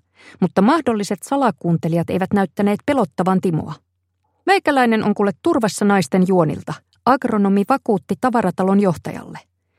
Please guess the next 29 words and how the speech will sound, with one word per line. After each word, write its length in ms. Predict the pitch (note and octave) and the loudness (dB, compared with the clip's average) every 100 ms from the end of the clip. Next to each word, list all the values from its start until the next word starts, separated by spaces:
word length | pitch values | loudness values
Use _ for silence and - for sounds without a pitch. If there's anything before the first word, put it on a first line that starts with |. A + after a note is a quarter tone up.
| _ _ - | _ _ -4
"Jos 220 | G3 F#3 | -2 0
joku 240 | A3+ A#3 C4 | 0 0 -2
kerta 320 | A#3+ A3 A3+ | -2 -4 -6
rupeaa 440 | G#3+ - A3 G#3+ | -6 -2 0 2
vähänkään 520 | A3 C#4+ C#4 A3 G3 F3+ | 0 0 0 2 0 0
tuntumaan 460 | F#3 F#3+ F#3+ G3 | -2 0 0 0
siltä, 340 | G#3+ A#3 G#3 C#3+ | 0 -4 -2 -6
että 200 | - E3 | -6 -6
tässä 260 | F3 - F#3+ | -6 -2 -2
hän 140 | G3 | 0
taitaa 380 | G3+ G3 G3+ G3 | -2 -2 -2 -2
säkästyä 680 | - C4+ B3 G3 - G3+ G#3+ | -4 -2 -2 -2 -2 0 0
lopullisesti, 720 | A#3 A3+ F3+ D#3 D#3 - - | 0 -2 -2 -2 -6 -8 -8
niin 220 | C#3 - | -6 -4
ei 140 | D4 | -4
kuule 220 | - C4 A3 - | -2 -2 -2 -4
tarvitse 260 | G3+ - - | -8 -8 -6
kuin 180 | F#3+ G3 | -4 -2
kysäistä 460 | D4 C#4+ G3+ G#3 | 0 0 0 0
äidiltä, 480 | A#3 A#3+ F3 D#3 D3+ | 0 0 -2 -4 -6
että 240 | D3+ - D#3 _ _ _ - | -6 -6 -10 _ _ _ -6
mitäs 400 | F3 G3 F#3 - | -4 -2 -2 -2
mieltä 260 | G3 G3 | -4 -4
se 160 | G3+ G#3 | -4 -2
äitee 440 | A#3 B3 - F#3 | 0 -2 -2 -2
olisi 200 | - F#3 - | -2 -6 -6
tuosta 260 | F#3+ - | -8 -6
Halosen 420 | G3 B3+ G#3+ G3+ F#3+ | -4 -2 0 0 2
Annasta. 500 | G#3+ D#3+ D3+ - | 2 2 -2 -10